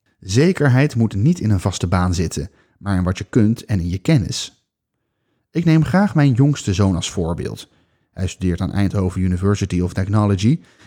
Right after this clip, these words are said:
en heeft dit jaar voor het eerst als uitzendkracht voor ons gewerkt. Hoe mooi zou het zijn als we hem in zijn hele loopbaan kunnen volgen?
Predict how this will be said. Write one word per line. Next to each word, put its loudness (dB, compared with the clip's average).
en -2
heeft 2
dit 0
jaar 2
voor 0
het -2
eerst 0
als -8
uitzendkracht -2
voor -4
ons -6
gewerkt. -8
Hoe 2
mooi 2
zou 2
het 0
zijn 0
als -6
we 0
hem 2
in 0
zijn -2
hele 0
loopbaan 0
kunnen -4
volgen? 0